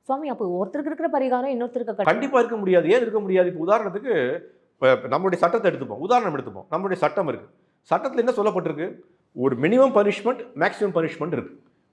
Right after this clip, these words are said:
Speaker 2: பிட்பாக்கெட் எடுத்தீங்க அப்படின்னா, ஐந்தாயிரம் ரூபாய் தண்டனை உங்களுக்கு. பிட்பாக்கெட் எடுத்தீங்கன்னா, இரண்டு வருடம் செ-, ஜெ-, ஜெயிலும் கொடுக்கலாம்.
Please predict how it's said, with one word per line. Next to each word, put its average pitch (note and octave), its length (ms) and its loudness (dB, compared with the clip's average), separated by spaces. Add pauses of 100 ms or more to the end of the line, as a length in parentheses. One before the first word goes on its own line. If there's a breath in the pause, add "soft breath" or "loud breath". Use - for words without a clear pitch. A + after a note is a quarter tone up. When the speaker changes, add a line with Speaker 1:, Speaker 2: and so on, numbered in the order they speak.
Speaker 2:
பிட்பாக்கெட் A#3+ 480 4
எடுத்தீங்க E3+ 380 4
அப்படின்னா, A2+ 480 -2 (240)
ஐந்தாயிரம் G#3+ 480 6
ரூபாய் G#3+ 240 2
தண்டனை D3 260 -2
உங்களுக்கு. A2 300 -6 (760)
பிட்பாக்கெட் A3 500 4
எடுத்தீங்கன்னா, C#3+ 480 0 (100)
இரண்டு G#3 340 2
வருடம் F#3+ 300 2
செ-, C#3 320 2
ஜெ-, G#2+ 280 0
ஜெயிலும் G#3 320 -2
கொடுக்கலாம். C3+ 360 -4